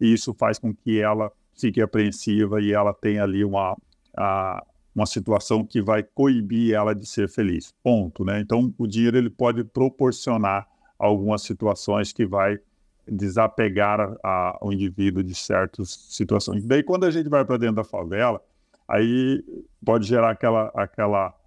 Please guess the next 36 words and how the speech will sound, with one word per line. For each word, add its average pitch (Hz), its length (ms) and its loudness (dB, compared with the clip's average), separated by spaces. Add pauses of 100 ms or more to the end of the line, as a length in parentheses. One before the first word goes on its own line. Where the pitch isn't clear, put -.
(300)
aquela 104 460 0
grande 104 600 -2
dúvida 107 460 2
nos, 98 140 -2 (240)
nos 98 220 -4
nossos 98 480 -2
ouvintes, 101 540 0
né, 101 180 0
nos 98 180 -8
nossos, 98 520 -6 (680)
ah, 98 680 2
telespectadores, 107 840 0
assim, 107 180 0
"Pô, 156 200 0
mas 113 180 -2
falou 135 260 2
de 131 120 -2
duzentos 120 440 -4
milhões, 120 560 0
né, 107 160 -4
e 107 80 0
agora 117 320 2
vem 120 340 0 (220)
ao 110 220 0
contrário 120 500 0
falando", 120 600 0
né, 110 180 -4 (160)
é, 101 180 -2 (280)
que 110 100 -4
fique 110 260 2
bem 120 200 4
claro, 101 400 -2 (100)
é 101 60 -2
o 104 100 0
poder 120 440 0
de 131 120 -8